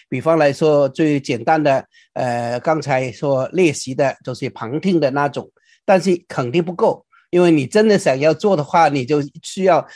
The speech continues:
再读一个可能是证书课程。这个证书课程呢，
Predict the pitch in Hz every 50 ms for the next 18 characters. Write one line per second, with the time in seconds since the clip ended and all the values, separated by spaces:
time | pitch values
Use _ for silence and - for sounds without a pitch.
0 | - _ _ - 202 175 151 147 - - 131 131 147 170 - - 196 175 180 170
1 | 160 147 139 131 127 - _ _ - _ - - 131 123 131 139 151 - 175 139
2 | 117 - - 175 147 131 - - 175 143 - - 170 156 - - 127 113 113 -
3 | _ _ - - - _ - - 269 226 196 190 226 190 175 - - 196 196 -
4 | 190 208 165 160 139 147 156 156